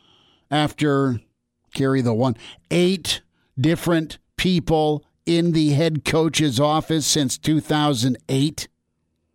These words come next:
I don't know. Maybe, uh, time to accept some reality. The other part of this is the, the other,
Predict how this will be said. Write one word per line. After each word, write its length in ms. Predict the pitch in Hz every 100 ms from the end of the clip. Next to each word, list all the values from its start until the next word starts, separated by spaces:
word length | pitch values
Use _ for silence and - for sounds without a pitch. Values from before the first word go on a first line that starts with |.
| _ _ _ _ _ _ _ _ _ _ _ _ _ _ _ _ _ _ _ _ _ _ _ _ _ _ -
I 140 | 139
don't 120 | 156
know. 260 | 143 110 80 - _ _ _
Maybe, 380 | 127 143 143 139 -
uh, 420 | 123 - - - - - - _ _ _ _ -
time 200 | 156 147
to 100 | 139
accept 360 | 127 - 147
some 180 | - 135
reality. 540 | 127 123 113 98 87 - _ _
The 100 | 139
other 140 | 180 175
part 260 | 147 165
of 60 | 151
this 220 | 151 -
is 180 | 151 120
the, 180 | 143 139
the 160 | 151
other, 340 | 160 156 139